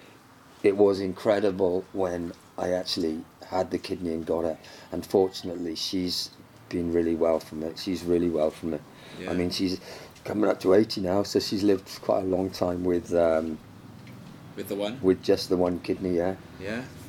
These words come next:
Speaker 1: Yeah.
Speaker 2: Fighting fit. I saw, uh,
Speaker 1: Yeah,
Speaker 2: I saw
Speaker 1: no,
Speaker 2: Jean
Speaker 1: she's
Speaker 2: Schofield strolling down New Road the other day.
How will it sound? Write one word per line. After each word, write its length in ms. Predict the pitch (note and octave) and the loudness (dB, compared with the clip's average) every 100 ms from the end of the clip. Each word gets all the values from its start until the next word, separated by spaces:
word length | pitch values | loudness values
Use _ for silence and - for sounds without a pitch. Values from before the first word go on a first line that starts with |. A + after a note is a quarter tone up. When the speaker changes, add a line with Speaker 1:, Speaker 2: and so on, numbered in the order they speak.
| - - | -12 -2
Speaker 1:
Yeah. 120 | F#2 | 0
Speaker 2:
Fighting 240 | F2 - | 0 -2
fit. 300 | - D3+ D#3 | -4 -6 -4
I 80 | B2 | -6
saw, 180 | - C3+ | -4 -2
uh, 400 | B2 A#2+ A#2 A2+ | -2 -2 -4 -2
Speaker 1:
Yeah, 120 | G2+ A#2 | 4 6
Speaker 2:
I 100 | B2 | 6
saw 60 | |
Speaker 1:
no, 220 | A#2+ B2+ | 6 6
Speaker 2:
Jean 20 | C#3 | 4
Speaker 1:
she's 240 | C3+ A2+ | 2 0
Speaker 2:
Schofield 520 | C#3 C#3 D3+ D3 C#3+ | 0 0 2 2 0
strolling 400 | - - C#3 C#3+ | -6 -4 -2 -2
down 200 | C#3+ C#3+ | -2 -2
New 140 | C#3+ C#3+ | -2 0
Road 240 | D3+ D3+ | 0 0
the 80 | D3+ | -2
other 120 | C#3+ | -2
day. 280 | D3+ D#3 | -2 -2